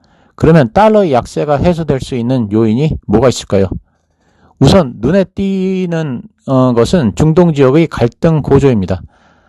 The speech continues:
하마스의 정치 지도자인 하니예가 칠월 삼십일 일에 이란에서 피살되고 이스라엘이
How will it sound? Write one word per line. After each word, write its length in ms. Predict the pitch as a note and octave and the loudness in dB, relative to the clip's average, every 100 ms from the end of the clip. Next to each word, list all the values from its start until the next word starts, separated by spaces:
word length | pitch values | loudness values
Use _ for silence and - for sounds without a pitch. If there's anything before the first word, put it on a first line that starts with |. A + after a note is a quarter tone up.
| _ _ | _ _
하마스의 520 | - A#3+ A#3+ - G#3 | 0 2 2 2 0
정치 500 | E3+ D#3 - F#3 F3 | 2 -2 0 2 2
지도자인 600 | - - D3 C3 C#3+ B2 | 0 -4 0 0 0 -2
하니예가 640 | F#2+ - G#3+ G3 C#3 C#3 A2+ | -4 -2 2 2 2 2 2
칠월 280 | - G#3 | 0 0
삼십일 500 | E3 G3+ F#3+ E3 B2 | 2 0 0 -2 -2
일에 300 | C#3 A#2+ D3 D3+ | 0 2 2 2
이란에서 400 | A2+ C#3 B2+ - | 2 2 2 -2
피살되고 760 | - D3+ C3+ G#2 F#2+ C#3 F#3 - _ _ _ | -6 -2 0 0 2 0 0 -10 _ _ _
이스라엘이 680 | - C#3 F#3+ F3 A#2+ C#3 F3+ | -2 0 4 4 4 2 0